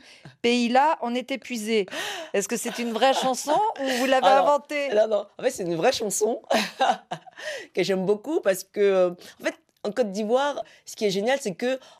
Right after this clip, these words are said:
Speaker 2: les jeunes sont tellement inspirés. Ils sont, ils sont super bons. Il y a des chanteurs qui vous racontent le quotidien, euh, comme eux seuls savent le faire, avec les, les mots,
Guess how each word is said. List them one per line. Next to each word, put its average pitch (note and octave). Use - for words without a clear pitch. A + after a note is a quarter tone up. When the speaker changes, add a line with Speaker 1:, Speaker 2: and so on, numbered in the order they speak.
Speaker 2:
les G3
jeunes A#3
sont F#3+
tellement C4
inspirés. D#3+
Ils E3+
sont, -
ils F3
sont F3+
super E3
bons. C#3
Il -
y -
a D3+
des E3+
chanteurs G#3
qui -
vous F3
racontent F#3+
le G3+
quotidien, G3
euh, D#3+
comme F3+
eux F#3+
seuls G3
savent D#3+
le D#3
faire, F#3+
avec F3+
les, F3
les F3+
mots, G#3